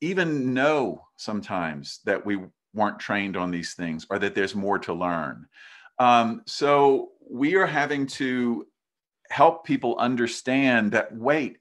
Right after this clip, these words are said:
there's more to learn about providing healthcare for people with disabilities, providing supports for dis-,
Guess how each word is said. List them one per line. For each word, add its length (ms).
there's 260
more 260
to 160
learn 560
about 400
providing 380
healthcare 500
for 80
people 280
with 80
disabilities, 520
providing 420
supports 440
for 160
dis-, 220